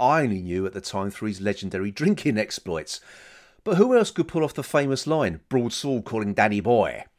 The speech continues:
Eastwood and Burton are ably supported by Mary Ure as Mary Ellison, John Smith's love interest and co-conspirator,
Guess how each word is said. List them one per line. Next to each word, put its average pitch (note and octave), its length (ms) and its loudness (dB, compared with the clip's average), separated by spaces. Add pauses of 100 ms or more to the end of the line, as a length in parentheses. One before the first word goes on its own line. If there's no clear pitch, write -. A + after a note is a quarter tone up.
(1000)
Eastwood F#3 340 2
and D3+ 160 0
Burton D3 360 4
are C#3+ 140 -4
ably C#3+ 320 2
supported B2+ 640 -4
by A2 180 0
Mary A2 360 0
Ure C3+ 360 2
as G2+ 160 -6
Mary G2+ 320 -2
Ellison, C#3 520 -2 (400)
John A2 180 0
Smith's - 400 -6
love C3+ 220 4
interest A2+ 480 -4
and G2 160 -6 (200)
co-conspirator, B2 1000 0